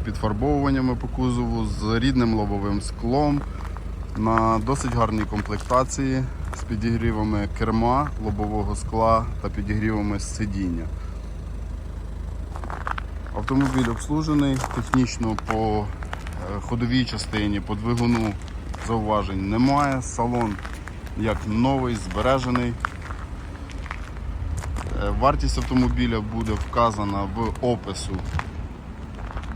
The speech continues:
е, на цьому, на цьому відео. Також можлива доставка до вашого дому.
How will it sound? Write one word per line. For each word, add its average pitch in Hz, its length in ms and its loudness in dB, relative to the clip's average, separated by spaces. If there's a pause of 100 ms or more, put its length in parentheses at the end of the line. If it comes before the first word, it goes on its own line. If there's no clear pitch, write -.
(640)
е, 101 160 0
на 104 680 4
цьому, 101 540 0
на 104 160 0
цьому 104 320 0
відео. 135 500 2 (1700)
Також 156 300 2
можлива 143 400 4
доставка 131 460 2
до 120 100 -2
вашого 120 440 0
дому. 123 500 0